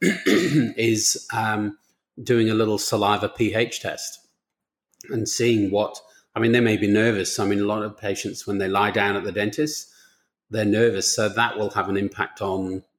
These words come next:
on their saliva, P-, the, the amount of saliva and their,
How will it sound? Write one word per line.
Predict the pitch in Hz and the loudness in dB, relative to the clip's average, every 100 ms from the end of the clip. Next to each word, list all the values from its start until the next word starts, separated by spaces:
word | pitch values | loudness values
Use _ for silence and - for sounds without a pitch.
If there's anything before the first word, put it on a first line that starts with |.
| _ | _
on | 107 | -4
their | 95 98 | -2 0
saliva, | - 95 92 92 92 | -2 0 0 0 -2
P-, | - 101 87 | 0 -2 0
the, | 98 92 - - | -2 -2 -4 -4
the | 98 | -2
amount | 92 98 | 0 0
of | 104 | 0
saliva | - 98 98 98 98 95 - - _ - | 0 2 2 2 0 -2 -8 -20 _ -8
and | 95 95 | -4 -2
their, | 92 92 90 | 0 -2 -2